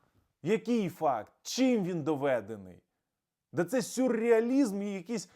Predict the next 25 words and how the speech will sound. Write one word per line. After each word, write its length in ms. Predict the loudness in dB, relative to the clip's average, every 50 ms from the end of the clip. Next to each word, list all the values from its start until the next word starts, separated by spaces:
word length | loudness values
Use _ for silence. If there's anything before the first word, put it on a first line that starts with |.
| _ _ _
постмодернізм, 920 | 0 0 0 0 0 -2 -2 0 0 0 0 0 0 -2 -4 -4 -6 -6
коли 220 | -6 -4 -4 -2 -2
він 120 | -4 -2
сам 260 | 0 2 2 2 2
називає 400 | 0 -4 -4 0 4 6 6 6
речі 280 | 6 4 2 -2 -6 -6
фактами 460 | -2 0 2 2 0 -2 -4 -4 -4
і 20 | -6
думає, 240 | -6 -4 -4 -4
що 100 | -6 -6
вони 180 | -6 -6 -6 -6
після 360 | -8 -8 -12 -12 -10 -10 -8
цього 220 | -6 -4 -4 -6 -6
стають 400 | -6 -8 -8 -6 -6 -8 -10 -8
фактами. 580 | -6 -4 -4 -4 -6 -10 -16 -20 -20 -20 -20 _ _ _ _ _ _ _ _ _ _ _ _ _ _ _ _ _ _ _ _ _ _ _ _ _ _ _ _ _ _ _ _ _ _ _ _ _ _ _ _ _ -10
Ну 100 | -8 -8
що 220 | -4 0 0 0 0
він, 200 | 0 -2 -4 -4
Мідас 520 | -4 -4 -2 0 0 0 0 -2 -4 -6
якийсь 340 | -8 -8 -8 -10 -12 -12 -10
медійний, 540 | -10 -12 -12 -10 -10 -10 -10 -10 -10 -12 -12
типу, 260 | -12 -14 -14 -14 -14
що 140 | -14 -10 -8
доторкнувся 760 | -6 -6 -6 -6 -8 -8 -8 -8 -8 -8 -10 -10 -10 -10 -8
до, 200 | -6 -6 -8